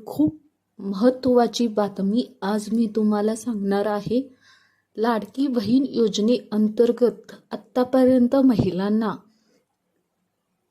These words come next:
जून जुलैचे तीन हजार रुपये मिळालेले आहे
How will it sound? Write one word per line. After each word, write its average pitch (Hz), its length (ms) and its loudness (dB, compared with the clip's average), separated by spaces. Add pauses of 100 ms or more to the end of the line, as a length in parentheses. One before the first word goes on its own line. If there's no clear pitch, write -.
(320)
जून 277 360 4
जुलैचे 247 560 4 (200)
तीन 254 180 4
हजार 214 380 2
रुपये 220 300 2
मिळालेले 214 640 2
आहे 220 380 0